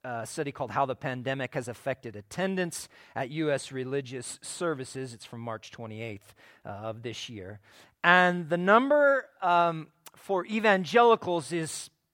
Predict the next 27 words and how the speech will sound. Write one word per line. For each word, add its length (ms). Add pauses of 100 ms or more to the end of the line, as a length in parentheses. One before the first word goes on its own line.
(120)
not 220
surprisingly 640
higher, 520 (420)
because 280
those 180
other 260
numbers 580
are, 200
like, 360
Buddhists. 540
You 100
see, 140
the 100
Buddhists 440
are, 200 (300)
they're, 200
they're 120
not 160
pr-, 180
very 200
regular, 500
I'll 140
tell 160
you 120
that, 280
the 60
Buddhists. 500